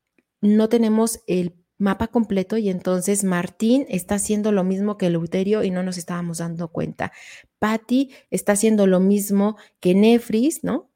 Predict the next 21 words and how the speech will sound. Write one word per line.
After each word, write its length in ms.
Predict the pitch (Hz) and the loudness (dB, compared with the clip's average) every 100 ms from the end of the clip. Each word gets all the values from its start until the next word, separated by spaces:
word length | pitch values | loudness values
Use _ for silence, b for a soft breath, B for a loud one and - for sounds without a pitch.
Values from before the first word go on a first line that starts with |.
| _ | _
O, 80 | - | -16
o 220 | - 180 | -6 -2
el 80 | 180 | 2
mismo 260 | 196 214 | 2 2
reporte 460 | 208 175 - 196 220 | 2 0 0 0 0
y 80 | 220 | 0
no 120 | 196 | 0
nos 200 | 196 185 | -2 -4
habíamos 340 | 170 175 175 | -4 -4 -4
dado 300 | 170 165 160 | -4 -4 -6
cuenta. 260 | - 160 - | -6 -6 -2
O, 220 | - 180 - | 0 0 -2
o 80 | |
tenemos 360 | 196 196 208 208 | -2 -2 -2 -2
dos 120 | 202 | -4
posiciones 600 | 202 214 185 196 202 202 | -4 -6 -2 -2 -2 -2
similares. 680 | 196 185 175 175 160 - - _ _ _ | -2 -2 -2 -4 -6 -10 -16 _ _ _
Eso 280 | - 202 233 | -4 -2 -2
por 180 | 208 185 | -4 -4
un 100 | 180 | -2
lado. 240 | 165 165 | -4 -6